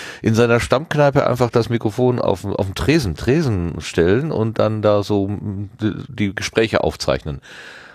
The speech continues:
Und das war auch von Nebengeräuschen dominiert. Also das ist, äh, ich kann mich dunkel erinnern, dass das keine wirkliche Hörfreude war. Aber gut, wenn du, sagen wir mal, zwei Leute setzen sich an einen privaten Tisch in einer privaten, in einem privaten,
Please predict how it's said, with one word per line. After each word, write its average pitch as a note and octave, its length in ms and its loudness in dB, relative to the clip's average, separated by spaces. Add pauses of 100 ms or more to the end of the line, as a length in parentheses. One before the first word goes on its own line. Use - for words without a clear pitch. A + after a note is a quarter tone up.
(160)
Und F2+ 380 -2
das F2 240 -6
war G#2 180 2
auch - 160 0
von - 280 -2
Nebengeräuschen G#2 580 2
dominiert. F#2 480 2
Also D#2 200 -2
das E2 180 -2
ist, - 600 -4
äh, E2+ 220 -2
ich - 140 -10 (220)
kann - 120 -6
mich - 320 -4
dunkel D#3+ 300 0
erinnern, A2 380 2
dass G2 160 0
das G2 120 -2
keine A#2 400 0
wirkliche G#2 560 0
Hörfreude F#2+ 1120 0
war. C#2 120 -2 (260)
Aber A#2+ 180 2
gut, A2 280 -2
wenn G2+ 120 4
du, G#2 280 4
sagen G#2 260 2
wir G#2+ 60 2
mal, F2+ 180 4
zwei G2 240 2
Leute G2+ 320 4
setzen G2+ 340 -2
sich F#2 260 -6
an E2 340 -4
einen E2+ 280 0
privaten E2+ 480 0
Tisch - 340 0
in F#2+ 280 -2
einer F2 220 2
privaten, E2 440 0
in D#2+ 120 -2
einem D#2+ 200 0
privaten, E2+ 600 0